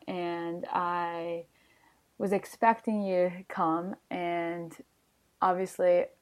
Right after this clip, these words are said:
hoping, and I really didn't think that they weren't going to let you over just because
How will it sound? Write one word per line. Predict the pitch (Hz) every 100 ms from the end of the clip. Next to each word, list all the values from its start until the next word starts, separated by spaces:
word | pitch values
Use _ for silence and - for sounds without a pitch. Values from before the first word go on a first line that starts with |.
| -
hoping, | - 202 202 180 170 185
and | 175
I |
really | 170 185 180
didn't | 180 175 175
think | 185 185 -
that | 180 175 - - _ _ _ _
they | 180 185 175 175 175 175 -
weren't | 185 175 175
going | 175 170
to | 175
let | 185 165
you | 180
over | 175 175 220
just | 190 175
because | - 170 180 165 165 - -